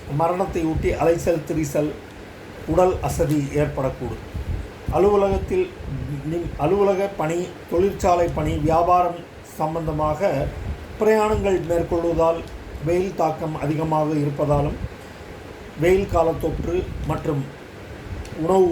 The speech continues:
ஒவ்வாமை, அஜீரண கோளாறு, தூக்கம், புதிய இடத்தில் தூக்கமின்மை,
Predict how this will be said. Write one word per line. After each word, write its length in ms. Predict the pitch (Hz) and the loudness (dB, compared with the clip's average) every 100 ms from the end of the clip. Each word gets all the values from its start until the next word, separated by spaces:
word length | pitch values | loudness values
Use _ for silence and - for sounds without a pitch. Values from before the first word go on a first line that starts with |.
| 156 | 4
ஒவ்வாமை, 500 | 151 156 156 151 151 147 - - - - - - | 2 4 4 4 0 -4 -8 -14 -16 -16 -12 -6
அஜீரண 380 | 165 196 190 170 139 | 0 2 2 0 0
கோளாறு, 480 | 151 147 143 139 143 139 - - - - - | 2 4 4 2 0 -4 -10 -10 -8 -6 -2
தூக்கம், 400 | 202 202 175 160 - - - | -2 2 0 0 -2 -6 -6
புதிய 260 | 190 202 180 | 0 4 4
இடத்தில் 360 | 170 165 170 147 | 4 0 -2 0
தூக்கமின்மை, 600 | 190 190 165 151 143 143 | -2 0 0 0 0 0